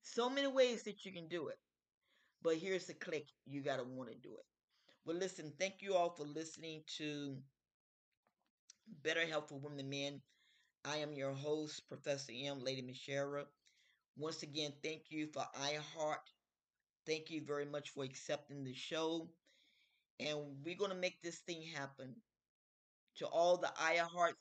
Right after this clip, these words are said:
fans, please move to Spotify if you possibly can, so that you all can get a chance when I start doing the cooking sessions, you all can start watching me cook.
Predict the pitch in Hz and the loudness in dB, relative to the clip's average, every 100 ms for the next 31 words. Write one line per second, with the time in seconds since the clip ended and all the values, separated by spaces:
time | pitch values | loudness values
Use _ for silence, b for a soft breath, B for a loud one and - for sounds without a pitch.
0 | - 175 170 170 175 - - 180 180 175 | -2 0 0 -2 -6 -12 -8 -4 -4 -4
1 | 170 156 170 170 160 151 139 - - 156 | -8 -8 -4 -4 -6 -8 -8 -8 -4 -2
2 | 160 - 156 151 - 139 143 135 143 147 | -2 0 0 0 -2 -8 -14 -8 -4 -4
3 | - 131 139 139 151 156 151 143 B B | -6 -10 -10 -8 -6 -2 -2 -4 B B
4 | B B B _ - - 185 170 165 151 | B B B _ -16 0 6 8 6 0
5 | 151 147 156 160 160 160 143 147 139 160 | 0 -2 -4 0 0 0 -6 -6 -6 -6
6 | 156 147 143 139 - 156 160 170 156 151 | -6 -6 -8 -8 -4 -4 -4 -4 -6 -4
7 | 139 - 185 175 180 175 170 165 170 _ | -8 -8 -10 -8 -6 -6 -8 -12 -16 _
8 | _ _ _ - - 175 - 180 175 - | _ _ _ -8 0 0 0 -6 -8 -14
9 | b b b b 143 170 - 165 160 156 | b b b b -8 -4 0 2 2 -2
10 | 160 147 - 156 147 139 147 151 151 - | -8 -8 -2 2 2 0 -2 -2 -2 -6
11 | 151 143 143 139 139 135 _ _ _ _ | -8 -6 -4 -4 -4 -8 _ _ _ _
12 | _ _ - - - | _ _ -12 -10 -10